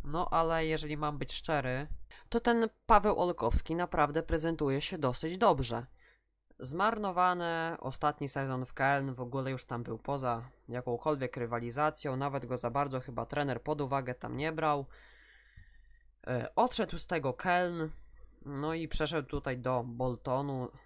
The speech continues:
drużyna, no, przeciętna w Championship, no ale tak. Bolton wygrywa, on tam gra, momentami nawet zachwyca.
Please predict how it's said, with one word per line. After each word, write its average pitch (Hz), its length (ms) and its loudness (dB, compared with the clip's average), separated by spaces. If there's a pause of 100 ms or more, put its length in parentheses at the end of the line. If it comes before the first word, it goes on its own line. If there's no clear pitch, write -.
(160)
drużyna, 127 580 -4 (500)
no, 185 160 -8
przeciętna 208 720 0
w - 80 -6
Championship, 135 720 -4
no 131 140 -4
ale 123 260 0 (100)
tak. - 300 -12 (400)
Bolton 160 440 0
wygrywa, 127 600 0 (120)
on 147 200 -2
tam 151 220 -2
gra, 120 360 0 (380)
momentami 160 600 0
nawet 160 300 -2
zachwyca. 127 640 -4